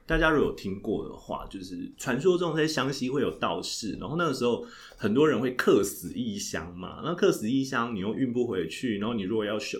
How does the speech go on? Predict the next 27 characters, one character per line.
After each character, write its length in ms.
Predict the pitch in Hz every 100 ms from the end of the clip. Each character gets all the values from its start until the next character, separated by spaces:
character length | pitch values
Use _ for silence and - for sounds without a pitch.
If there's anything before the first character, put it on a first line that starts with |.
| -
又 240 | 113 110
求 380 | - - 101 98
得 240 | 107 95
全 380 | 95 - 104 98
尸 440 | 110 - 123 120 135
回 120 | 98
到 180 | 110 107
故 260 | - 107
乡 320 | 98 104 98 101
去， 360 | - 113 87 - - _
那 100 | 127
你 120 | 117
要 100 | 110
怎 140 | 117
么 120 | 92 85
办 300 | 127 117 107
呢？ 300 | 101 95 95
那 120 | 107
你 100 | 95
就 160 | 92 104
是 420 | 104 113 104 85 - _ _ _ _ _ _
做 300 | - 220 -
赶 260 | 82 80 -
尸 340 | - 101 98
的 120 | 95
动 260 | 92 82 82
作。 320 | 95 90